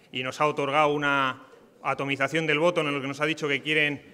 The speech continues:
que ese país se construya en base a los acuerdos y, por tanto, siempre que hay acuerdos en este país, el Partido Socialista se puede decir que es el partido del acuerdo aquí en, en Euskadi. Y además es un partido del acuerdo necesario, porque si echamos la vista atrás, a corto plazo,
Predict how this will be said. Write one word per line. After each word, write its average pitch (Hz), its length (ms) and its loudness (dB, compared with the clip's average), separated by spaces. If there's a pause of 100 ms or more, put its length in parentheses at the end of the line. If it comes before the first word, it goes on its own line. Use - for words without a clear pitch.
(140)
que 147 100 -2
ese 156 140 2
país 175 360 2
se 165 100 -4
construya 147 400 -2
en 143 80 -2
base 139 180 -2
a 131 40 -2
los 123 140 -6
acuerdos 180 520 0 (240)
y, 127 100 -10
por 131 140 -6
tanto, 147 600 -2
siempre 156 380 -2
que 151 60 2
hay 147 60 4
acuerdos 143 380 -2
en 139 40 -4
este 135 200 -6
país, 143 260 0
el 139 100 -6
Partido 131 320 -6
Socialista 135 380 -8
se 123 100 -8
puede 127 140 -6
decir 127 160 -8
que 135 80 -6
es - 80 -10
el 127 80 -8
partido 127 340 -4
del 120 120 0
acuerdo 131 480 -4 (280)
aquí 123 380 -4
en, 110 220 -6 (420)
en 120 140 -6
Euskadi. 123 400 -2 (480)
Y 127 80 -4
además 160 180 2
es 180 140 -6
un 202 180 -2
partido 180 320 2
del 180 100 6
acuerdo 175 300 2
necesario, 143 640 0 (380)
porque 131 200 -6
si 127 80 -8
echamos 165 240 0
la 160 100 6
vista 156 240 -2
atrás, 175 440 2
a 139 80 -2
corto 143 260 -4
plazo, 175 560 0